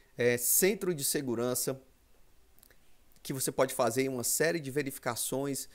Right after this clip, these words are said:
de dupla confirmação, de dois fatores. Você pode fazer isso daqui também na sua conta de gerenciador de negócio pra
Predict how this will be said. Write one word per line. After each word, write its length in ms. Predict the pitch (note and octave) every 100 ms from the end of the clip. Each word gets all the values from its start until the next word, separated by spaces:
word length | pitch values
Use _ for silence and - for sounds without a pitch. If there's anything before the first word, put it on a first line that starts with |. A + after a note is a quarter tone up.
| - -
de 80 | A2+
dupla 360 | A2+ D#3+ D#3+
confirmação, 800 | C#3+ C#3 C3 A#2+ G2+ - C3+ C3
de 100 | A#2
dois 240 | G#2+ A#2 -
fatores. 680 | G#2 - C3+ C3 B2+ - - - _
Você 200 | - G#2
pode 280 | B2 B2+ C#3+
fazer 320 | - B2+ A2+
isso 180 | B2+ -
daqui 220 | B2 A#2
também 360 | G#2 C#3+ A#2 B2+
na 120 | B2
sua 220 | - -
conta 360 | - - C3+ -
de 60 | A2
gerenciador 440 | A2+ A2 A2 G#2
de 100 | G#2
negócio 460 | A#2 C3+ A2+ A#2+ -
pra 320 | - E3